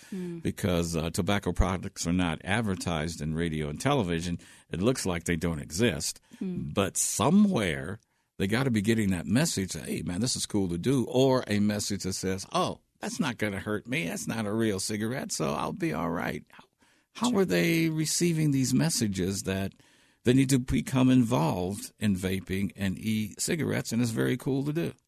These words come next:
Speaker 1: Yeah, so when we talk to young people, what we hear from them, um, in surveys and focus groups and even anecdotally is that there's two main reasons that young people are vaping. One is that they don't perceive it as being risky. So,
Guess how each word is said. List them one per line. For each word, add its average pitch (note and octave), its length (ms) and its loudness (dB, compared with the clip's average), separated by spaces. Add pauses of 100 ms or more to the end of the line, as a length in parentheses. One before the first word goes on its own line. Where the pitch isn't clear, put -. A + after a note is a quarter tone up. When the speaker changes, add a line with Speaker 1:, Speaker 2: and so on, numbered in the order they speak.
(500)
Speaker 1:
Yeah, D#4 280 6
so - 180 6
when D4 180 8
we F#4 120 6
talk G4 260 2
to D#4 120 4
young G#3 280 6
people, F3+ 600 2
what A3 180 2
we C4 120 4
hear D#4+ 220 2
from A#3 300 2
them, F#3 640 2
um, E3+ 260 -2
in F#3 140 -2
surveys A3+ 680 2
and F#3+ 140 -2
focus F#3+ 420 -2
groups F3+ 520 -2
and F#3 100 -2
even F3+ 220 -2
anecdotally F3+ 920 -2
is - 280 0
that F3 340 2
there's F#3+ 200 0
two C#4 220 6
main G#3 320 4
reasons F3 600 0
that F#3 100 0
young E3+ 240 0
people E3+ 340 -4
are D#3+ 100 -4
vaping. - 640 -6 (320)
One G#3+ 340 2
is A#3+ 140 2
that F#3 180 0
they G#3 120 0
don't A#3 200 0
perceive G3 460 0
it F#3+ 100 0
as F3+ 160 -4
being F3+ 300 -4
risky. - 560 -4
So, F#3 500 2